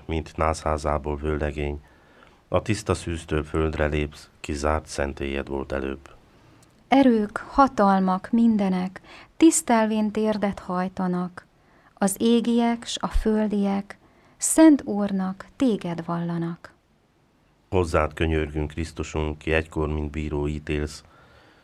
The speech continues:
Speaker 1: jöjj, hárítsd el ma őrizőn az ártó ellen fegyverét.
Speaker 2: Most néked, Krisztus, nagy király, s Atyádnak áldás, tisztelet, magasztalja a lelket is,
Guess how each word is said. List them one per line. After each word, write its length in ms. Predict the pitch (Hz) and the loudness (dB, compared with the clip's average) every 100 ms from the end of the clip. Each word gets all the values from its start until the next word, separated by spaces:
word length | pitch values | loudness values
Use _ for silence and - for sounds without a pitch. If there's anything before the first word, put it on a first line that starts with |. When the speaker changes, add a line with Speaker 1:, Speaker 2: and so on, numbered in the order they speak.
| _ | _
Speaker 1:
jöjj, 320 | 87 92 98 92 | 0 4 4 2
hárítsd 500 | 87 85 80 76 78 | 2 2 0 -2 0
el 160 | 78 | 2
ma 140 | 73 - | 0 -2
őrizőn 640 | 82 78 76 73 73 73 73 - - - - | -4 -4 -6 -4 -4 -4 -10 -20 -20 -20 -10
az 180 | 78 80 | -6 -2
ártó 400 | 87 80 - 73 | 0 0 0 -2
ellen 300 | 69 69 67 | -2 -2 -4
fegyverét. 680 | 69 69 67 69 67 67 - - - _ - - _ - | -4 -6 -4 -6 -6 -10 -16 -20 -20 _ -20 -20 _ 4
Speaker 2:
Most 280 | 277 269 - | 4 4 2
néked, 640 | 226 220 220 240 240 226 - - | 0 0 0 0 0 -2 -8 -6
Krisztus, 680 | 220 220 - - 196 190 - | -2 -2 -2 -4 -4 -2 4
nagy 320 | 240 233 233 | 4 4 0
király, 520 | 220 202 190 185 190 _ _ _ - - | 0 0 0 0 -4 _ _ _ -20 -12
s 120 | - - | -2 4
Atyádnak 680 | 269 - 262 214 196 190 - | 4 4 2 4 2 0 0
áldás, 760 | 208 214 208 220 226 220 - | 2 4 2 2 0 -4 -6
tisztelet, 800 | - 214 - 202 190 190 190 - _ _ _ _ - - | -4 -4 -2 -2 -2 -4 -6 -14 _ _ _ _ -20 2
magasztalja 920 | 240 247 247 226 - 220 214 208 208 | 6 6 4 -2 -4 -2 0 0 -2
a 120 | - | -2
lelket 560 | 190 208 220 226 226 233 | 0 2 0 -2 -6 -4
is, 440 | 247 247 - - | -6 -4 -6 -8